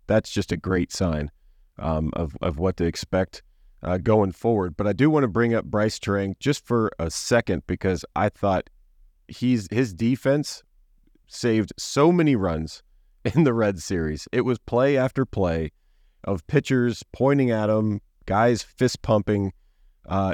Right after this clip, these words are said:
his defense, if it could got, it could get any better, I think it, it went even better in this Red series. So I felt like that we would fail as a podcast group if we didn't bring up these three, uh, just because they, they, they deserve it.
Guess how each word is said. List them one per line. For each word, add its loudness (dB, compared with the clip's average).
his 0
defense, 0
if -2
it -4
could 2
got, 2
it -10
could 2
get 2
any 2
better, 2
I 0
think 0
it, -2
it 0
went -2
even 2
better 0
in -2
this -4
Red -2
series. -6
So -6
I -2
felt 4
like 2
that 0
we 2
would -2
fail 2
as 0
a -6
podcast -2
group -6
if -4
we 4
didn't 4
bring 2
up -2
these -2
three, -4
uh, -2
just -4
because 0
they, -2
they, -2
they 0
deserve -2
it. -4